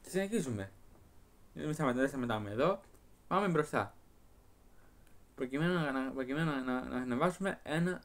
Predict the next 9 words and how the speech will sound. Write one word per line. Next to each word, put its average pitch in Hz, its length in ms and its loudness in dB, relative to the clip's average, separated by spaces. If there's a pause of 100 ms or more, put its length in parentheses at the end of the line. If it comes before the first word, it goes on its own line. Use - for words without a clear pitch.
(340)
σωρό 127 580 2
βίντεο 101 500 -4
για 117 100 -4
εσάς. 101 460 -8
Για 117 120 -12
εσάς 147 160 -12
και 135 80 -4
για 123 140 4
μένα. 92 260 -4